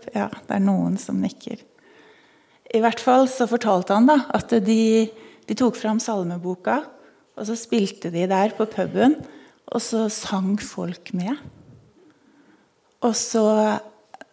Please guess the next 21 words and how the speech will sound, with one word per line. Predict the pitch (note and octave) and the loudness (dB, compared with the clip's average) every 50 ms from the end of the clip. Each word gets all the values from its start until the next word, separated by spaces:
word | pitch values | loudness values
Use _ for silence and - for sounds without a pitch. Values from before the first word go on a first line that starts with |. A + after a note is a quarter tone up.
| _ _ _ _ _ _ _ _ _ G#3+ | _ _ _ _ _ _ _ _ _ -4
ble | - G#3 G3+ G3 G3+ G3+ G#3 G#3 | 0 2 2 4 4 2 2 2
mennesker | G#3 G3 F#3 F3 - - - - F3+ F3 F3 F3 F#3 | 2 0 0 -2 -4 -8 -6 -6 -6 -6 -4 -2 -2
møtt | F#3 E3+ D#3+ - - - - | -2 -4 -6 -8 -12 -10 -10
av | F#3 E3+ | -8 -6
Gud. | F#3 F#3+ A3 C#4+ D4+ - - - - - - _ _ _ _ _ _ _ _ _ - _ _ _ _ _ _ _ _ _ _ _ _ _ _ _ _ _ _ _ _ _ _ _ _ _ _ - | -6 -6 -6 -6 -8 -10 -18 -20 -20 -20 -20 _ _ _ _ _ _ _ _ _ -20 _ _ _ _ _ _ _ _ _ _ _ _ _ _ _ _ _ _ _ _ _ _ _ _ _ _ -2
Og | A3 G3+ | 2 4
da | G#3+ A#3 B3 | 4 6 6
han | C4 C4 C4 | 6 6 4
fortalte | - D4 D4 - - - - - G3+ F#3 D#3+ E3+ - - G#3+ A3 | 0 -4 -4 -4 -10 -8 -2 0 0 0 0 -2 -4 -4 -4 -4
det | A#3 G#3+ | -2 0
her, | A3 B3 D4 | 0 -2 -2
så, | - - C4+ B3+ C4 B3+ - - - - - _ _ _ _ _ _ | -2 -2 -2 -2 -2 -4 -8 -18 -20 -20 -20 _ _ _ _ _ _
så | - - - C4+ A3 | -12 -6 -4 -2 0
ble | G3 G3+ G3 F3+ | 2 2 2 2
jeg | F#3 G3+ A3 | 2 2 2
veldig | A3+ A3 F#3+ F3 E3 D#3+ E3+ F3 F3 F3+ F3+ F#3 F#3 F#3 F#3 F#3+ | 2 0 0 -2 -2 -4 -4 -2 -2 -2 -2 -2 -4 -4 -4 -6
rørt. | F#3 G#3 A#3+ - - _ - - - - _ _ _ _ _ _ _ _ _ _ _ _ _ _ _ _ _ _ _ _ _ _ _ _ _ _ _ _ _ _ _ _ _ _ _ _ _ _ _ _ _ _ _ _ _ _ _ _ _ _ _ _ | -6 -8 -8 -12 -14 _ -12 -12 -12 -16 _ _ _ _ _ _ _ _ _ _ _ _ _ _ _ _ _ _ _ _ _ _ _ _ _ _ _ _ _ _ _ _ _ _ _ _ _ _ _ _ _ _ _ _ _ _ _ _ _ _ _ _
Og | - - | -18 -14
så | A#3 - | -10 -10
kjente | - - C4+ A3 G3+ - A3 | -2 0 0 0 0 -2 -8
jeg, | G#3+ | -10